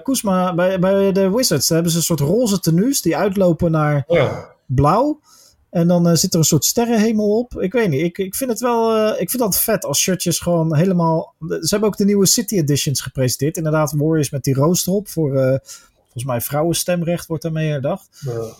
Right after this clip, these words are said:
Speaker 1: En daar zitten, <laughs> daar zitten een paar hele bijzondere tussen.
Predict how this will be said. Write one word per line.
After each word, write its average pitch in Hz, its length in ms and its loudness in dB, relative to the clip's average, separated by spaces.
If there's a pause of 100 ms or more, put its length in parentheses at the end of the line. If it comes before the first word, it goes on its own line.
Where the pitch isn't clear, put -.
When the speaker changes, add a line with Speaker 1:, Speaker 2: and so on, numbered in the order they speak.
(380)
Speaker 1:
En 165 100 -4
daar 175 120 2
zitten, 214 320 2 (380)
<laughs> - 340 -16
daar 175 100 0
zitten 262 200 0
een - 60 -2
paar 233 140 2
hele 254 160 2
bijzondere 220 460 0
tussen. 156 420 -2